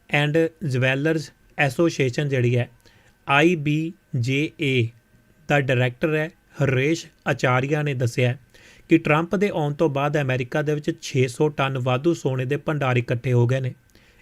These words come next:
ਇਹ ਸੰਭਵ ਹੈ ਕਿ ਅਮਰੀਕਾ ਸੋਨੇ ਦੇ ਮੁਕਾਬਲੇ ਵੱਧ ਡਾਲਰ ਛਾਪ ਸਕਦਾ ਹੈ,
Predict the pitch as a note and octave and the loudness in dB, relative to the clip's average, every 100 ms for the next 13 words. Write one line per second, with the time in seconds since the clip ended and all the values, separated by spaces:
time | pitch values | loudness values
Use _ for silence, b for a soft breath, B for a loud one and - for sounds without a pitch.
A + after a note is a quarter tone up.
0 | b D3 B2 B2 D#3 D#3+ D#3+ E3+ D#3 C3 | b 0 2 0 2 0 0 0 0 -2
1 | C3 - D#3+ D#3 C3+ C#3+ D3+ C#3 B2 C3+ | -4 -2 -2 -2 -2 -2 0 -2 0 0
2 | C3+ D3+ C3+ C#3+ D#3+ C#3 C3+ C3+ - B2+ | 0 0 0 0 0 -2 -2 -4 -4 -4
3 | B2 C3+ C3 B2+ B2+ | -2 -4 -4 -4 -8